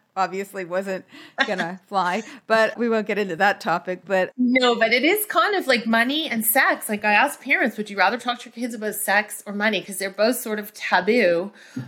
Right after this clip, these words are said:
Speaker 2: but something that it's very important for
Speaker 1: I hope
Speaker 2: kids
Speaker 1: they
Speaker 2: to
Speaker 1: say
Speaker 2: learn at home.
Speaker 1: they would rather talk about, I'd rather talk about money than sex,
Speaker 2: Yeah.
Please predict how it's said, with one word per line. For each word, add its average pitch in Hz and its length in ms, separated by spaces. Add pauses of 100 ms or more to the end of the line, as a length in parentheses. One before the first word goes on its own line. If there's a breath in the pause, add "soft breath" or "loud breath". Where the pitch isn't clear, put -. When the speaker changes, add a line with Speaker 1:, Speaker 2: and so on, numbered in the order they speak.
(140)
Speaker 2:
but 175 320 (300)
something 214 500
that 180 240 (280)
it's 214 200
very 190 240
important 220 460
for 247 80
Speaker 1:
I 269 160
hope 415 180
Speaker 2:
kids 381 100
Speaker 1:
they 277 180
Speaker 2:
to 240 60
Speaker 1:
say 262 180
Speaker 2:
learn - 120
at - 260
home. 165 120
Speaker 1:
they 269 120
would 269 160
rather 302 300
talk 320 320
about, 233 260
I'd 269 200
rather 277 260
talk 240 220
about 202 320
money 226 260
than 190 240
sex, 185 320
Speaker 2:
Yeah. 196 60